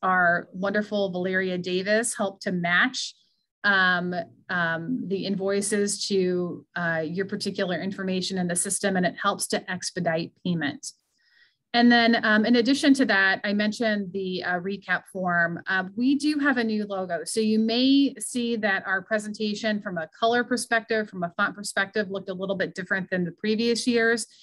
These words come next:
That's because we went through a rebranding and, uh, we did change our logo. So please ensure that you're checking with us to make sure that you have the correct logo. You will see the correct logo in the bottom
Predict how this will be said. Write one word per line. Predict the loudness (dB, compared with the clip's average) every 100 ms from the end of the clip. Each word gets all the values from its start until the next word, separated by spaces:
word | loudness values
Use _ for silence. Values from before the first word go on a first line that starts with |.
| -20 -20 _
That's | -4 -2
because | -4 0 2 2
we | 0
went | -2 -4 -6 -4
through | 0 0 0 -2 -4 -6
a | -6
rebranding | -2 -2 -2 -4 -4 0 0 0 -2 -6 -8
and, | -4 -2 -2 -2
uh, | -2 0 0
we | -2 -4
did | -2 0 0 -4 -8
change | -8 -4 -2 -4 -4
our | -4
logo. | 0 0 0 -2 -2
So | -4 -4
please | -2 -2 0 0
ensure | 0 -2 -4 0 -2
that | -2
you're | -8
checking | -4 -2 -2 -4
with | -4
us | -2 -2 -2
to | -6
make | -6 -6
sure | -2 -2
that | -2 -4
you | -6
have | 0 0 0
the | -2
correct | -6 -4 -6 -4
logo. | 0 0 0 -4 -4 -10 -18 -20 -20 _
You | -4 -2
will | 0
see | 2 4 4
the | 2
correct | 0 -2 -2
logo | -4 -2 0 0 -2
in | -2
the | -4
bottom | -2 0 2 0 -2